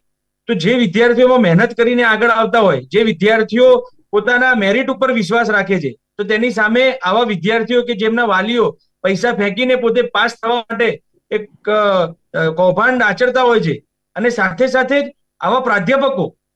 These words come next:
કે જે લોકો પોતાના પૈ-, વધારે પૈસા કમાવા માટે કૌભાંડ આચરતા હોય છે, તો એ, એ લોકો પણ ક્યાંક ને ક્યાંક આ સમાજનો જ ભાગ છે. ત્યારે આ વાલીઓ પણ ક્યાંક ને ક્યાંક આ સમાજનો જ ભાગ છે. હું એમ નથી કહેતો કે સરકારે, પ્રશાસને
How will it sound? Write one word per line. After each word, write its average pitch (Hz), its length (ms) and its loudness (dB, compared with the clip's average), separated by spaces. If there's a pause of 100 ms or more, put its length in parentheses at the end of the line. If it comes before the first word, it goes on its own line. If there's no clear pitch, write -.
(360)
કે 214 80 2
જે 190 220 2
લોકો 262 600 4 (300)
પોતાના 277 560 2
પૈ-, 233 200 -2
વધારે 202 360 0
પૈસા 254 300 0
કમાવા 247 300 -2
માટે 226 420 -2 (220)
કૌભાંડ 190 360 2
આચરતા 247 380 0
હોય 226 200 2
છે, 131 180 -6 (300)
તો 233 100 0
એ, 226 180 0 (240)
એ 240 140 2
લોકો 247 280 2
પણ 262 160 0
ક્યાંક 240 240 -2
ને 247 140 0
ક્યાંક 262 220 -2
આ 262 60 0
સમાજનો 226 460 0
જ 226 40 0
ભાગ 185 260 -2 (300)
છે. - 240 -16 (340)
ત્યારે 226 280 -2
આ 240 120 2
વાલીઓ 214 360 0
પણ 262 180 0
ક્યાંક 247 220 -2
ને 254 100 -2
ક્યાંક 247 180 -2
આ 254 60 2
સમાજનો 233 520 0
જ - 20 -14
ભાગ 190 160 0
છે. 135 240 -16 (960)
હું 208 100 0
એમ 247 100 2
નથી 262 220 0
કહેતો 269 200 0
કે 262 100 -2
સરકારે, 247 500 0
પ્રશાસને 247 760 0